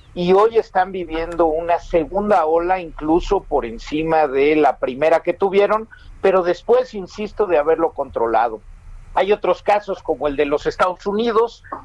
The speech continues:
eh, que si bien nunca dejó de haber muchos casos, eh, se ha comportado también por oleajes, ¿no? Estados Unidos tuvo, eh, una primera ola hacia, hacia abril, mayo,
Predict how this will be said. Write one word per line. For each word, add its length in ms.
eh, 260
que 140
si 200
bien 360
nunca 460
dejó 300
de 120
haber 260
muchos 560
casos, 640
eh, 180
se 200
ha 80
comportado 720
también 480
por 240
oleajes, 760
¿no? 240
Estados 460
Unidos 580
tuvo, 560
eh, 300
una 260
primera 580
ola 540
hacia, 540
hacia 420
abril, 340
mayo, 600